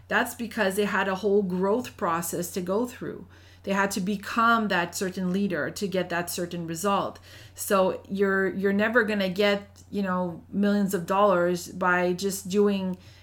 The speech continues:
working your brains out for eighty hours a week for three months and go, "I'm a billionaire." That,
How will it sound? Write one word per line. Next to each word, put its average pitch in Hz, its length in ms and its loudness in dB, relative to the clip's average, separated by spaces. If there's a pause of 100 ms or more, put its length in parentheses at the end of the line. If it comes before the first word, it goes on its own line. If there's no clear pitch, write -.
(240)
working 208 500 0
your 190 100 0
brains 196 420 0
out 175 380 2
for 180 300 -2
eighty 208 260 2
hours 190 280 2
a 185 80 0
week 208 420 -2
for - 240 0
three 196 220 -2
months 190 360 2
and 180 160 -2
go, 180 240 2
"I'm 190 220 2
a 185 60 2
billionaire." 175 580 -2
That, 180 280 -2